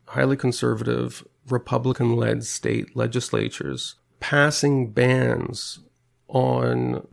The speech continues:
therapies, puberty blockers, cross-sex hormones,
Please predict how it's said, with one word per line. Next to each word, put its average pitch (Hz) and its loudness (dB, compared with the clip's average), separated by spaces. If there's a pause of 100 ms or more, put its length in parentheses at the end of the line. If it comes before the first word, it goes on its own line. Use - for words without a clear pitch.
(120)
therapies, 123 0 (720)
puberty 127 2
blockers, 117 0
cross-sex - -2
hormones, 113 0